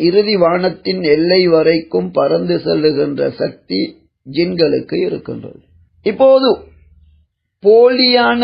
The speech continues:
தீர்க்கதரிசிகள், அதாவது கடவுளால் வழிகாட்டப்படுகின்ற, எதிர்காலம் பற்றிய விடயங்கள் கூறப்படுகின்ற மனிதராக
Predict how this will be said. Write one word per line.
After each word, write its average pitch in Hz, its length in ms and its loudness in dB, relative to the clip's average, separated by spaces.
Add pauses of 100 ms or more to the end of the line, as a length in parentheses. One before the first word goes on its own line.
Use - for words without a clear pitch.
(120)
தீர்க்கதரிசிகள், 143 1040 -2 (1400)
அதாவது 165 520 2 (320)
கடவுளால் 226 720 4 (1400)
வழிகாட்டப்படுகின்ற, 175 1400 2 (480)
எதிர்காலம் 202 640 2
பற்றிய 175 440 0
விடயங்கள் 175 640 2
கூறப்படுகின்ற 170 1080 -2
மனிதராக 160 680 0